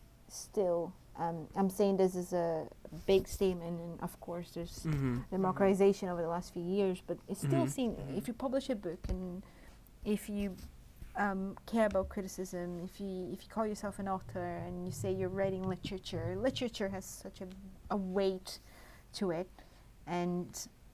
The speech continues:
Speaker 1: it's what you see, when you see people who are moneyed and they want to not only have the money, but they want the prestige, they are either going to plastic arts, they either become a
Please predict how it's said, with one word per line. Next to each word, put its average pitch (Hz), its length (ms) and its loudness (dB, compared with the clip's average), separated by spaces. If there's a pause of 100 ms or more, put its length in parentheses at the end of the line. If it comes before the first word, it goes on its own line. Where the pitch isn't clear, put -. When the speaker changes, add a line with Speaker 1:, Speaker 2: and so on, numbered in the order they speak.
(600)
Speaker 1:
it's 233 180 2
what 233 160 4
you 233 80 -2
see, 240 220 0
when 214 180 4
you 220 60 2
see 254 180 -2
people 226 320 -2
who 202 320 6
are 196 240 6
moneyed 190 840 0 (520)
and 185 600 0
they 208 140 4
want 196 360 2 (120)
to 208 80 -2 (300)
not 190 160 0
only 185 160 -2
have 185 160 -4
the 185 60 -2
money, 277 260 0
but 220 120 0
they 190 100 0
want 185 120 0
the 180 80 -4
prestige, 269 560 -2
they 190 160 2
are 185 200 4
either 202 180 2
going 190 240 -2
to - 120 -8
plastic 190 440 -4 (100)
arts, 302 320 0
they - 100 0
either 180 160 2
become 190 200 -4
a 170 80 -4